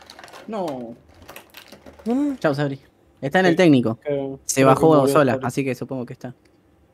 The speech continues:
Speaker 1: No se rompió, ¿no?
Speaker 2: No, no, no.
Speaker 3: ¿Cómo que, qué, qué técnico?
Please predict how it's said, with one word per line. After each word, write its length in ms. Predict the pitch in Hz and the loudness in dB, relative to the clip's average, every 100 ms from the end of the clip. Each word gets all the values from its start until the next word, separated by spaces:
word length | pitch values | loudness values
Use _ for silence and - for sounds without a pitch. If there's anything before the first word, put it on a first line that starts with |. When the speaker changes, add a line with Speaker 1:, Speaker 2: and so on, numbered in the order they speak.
| _ _ _ _ _ _ _ _ _ - | _ _ _ _ _ _ _ _ _ -10
Speaker 1:
No 100 | 127 | -6
se 100 | 120 | -4
rompió, 280 | 117 160 120 | -4 -4 -4
¿no? 160 | 139 _ _ _ _ _ _ _ - | -6 _ _ _ _ _ _ _ -6
Speaker 2:
No, 120 | 165 | -4
no, 0 | |
no. 60 | 226 | -2
Speaker 3:
¿Cómo 160 | 156 | -4
que, 160 | 139 135 _ | -4 -8 _
qué, 120 | - | -18
qué 140 | - 202 | -10 -8
técnico? 460 | 143 131 123 127 | -6 -8 -8 -12